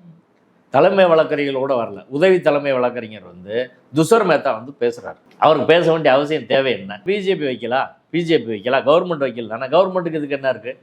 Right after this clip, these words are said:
elec-, இது எஸ் பி ஐல போய் ஒருத்தன் பாண்ட் வாங்குறான் ஒரு கம்பெனிக்காரன், அதை போய் எலெக்ஷன் கமிஷனில் கொடுக்குறான். சுப்ரீம் கோர்ட் வழக்கு வந்து எஸ் பி ஐ தகவல் கொடுக்கணும், எலெக்ஷன் கமிஷன் வந்து அதுல வந்து வெப்சைட்ல போடணும்னு சொல்லியிருக்கு.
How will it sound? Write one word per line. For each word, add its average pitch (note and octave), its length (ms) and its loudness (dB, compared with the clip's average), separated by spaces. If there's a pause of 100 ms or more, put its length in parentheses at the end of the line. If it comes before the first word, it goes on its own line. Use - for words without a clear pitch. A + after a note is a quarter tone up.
(680)
elec-, D3 360 0
இது A#2 380 -2
எஸ் A#2 220 -4
பி G#3 240 4
ஐல D#3 120 2
போய் F#3+ 160 0
ஒருத்தன் C3+ 300 0
பாண்ட் C3 260 0
வாங்குறான் A2+ 340 -2
ஒரு G#2 140 -8
கம்பெனிக்காரன், G#2 600 -14 (300)
அதை C3+ 180 4
போய் D3+ 240 4
எலெக்ஷன் D3+ 300 -4
கமிஷனில் A2+ 340 -14
கொடுக்குறான். F2+ 420 -10 (260)
சுப்ரீம் G#3 480 2
கோர்ட் F#3 180 2
வழக்கு C#3+ 360 0
வந்து D3 240 -4
எஸ் D3 260 -2
பி F#3+ 140 0
ஐ F3 100 2
தகவல் D3 400 2
கொடுக்கணும், B2 360 -8 (260)
எலெக்ஷன் F#3 420 2
கமிஷன் B2+ 320 -6
வந்து D3 240 -6 (400)
அதுல A#2 260 0
வந்து B2+ 380 0
வெப்சைட்ல C3+ 440 0 (100)
போடணும்னு C3+ 380 -2
சொல்லியிருக்கு. G#2+ 400 -8